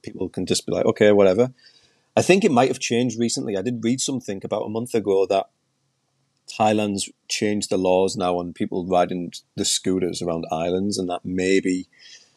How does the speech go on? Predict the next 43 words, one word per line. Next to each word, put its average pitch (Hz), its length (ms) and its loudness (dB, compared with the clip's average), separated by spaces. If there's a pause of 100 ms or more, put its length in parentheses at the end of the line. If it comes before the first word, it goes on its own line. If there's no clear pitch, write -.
(120)
um, 90 400 0 (160)
they're 92 100 2
a 90 60 4
little 101 180 4
bit 98 160 0
harsher 92 540 -2
on 120 120 2
it. - 120 -4 (240)
But 139 120 4
again, 131 440 4 (340)
they're - 140 -2
trying - 220 -2
to - 40 -8
find 123 300 0
that 107 180 -4
balance 101 320 -2
of, 110 80 -12
like, 92 160 -6
if - 120 -14
they 147 120 2
do 143 180 0
it 156 120 -2
too 135 180 -2
much - 500 -4
and 101 120 -8
piss - 200 -2
people 110 300 2
off, - 340 0 (480)
then 107 320 2
people 127 260 4
are, 120 160 6
people 135 280 2
are 120 60 6
gonna 113 160 4
tell 104 180 0
their 95 80 2
friends 117 340 0
and 113 80 0
they're 107 80 0
not 113 180 0
gonna 110 140 0
come 104 200 -4
back. - 400 -2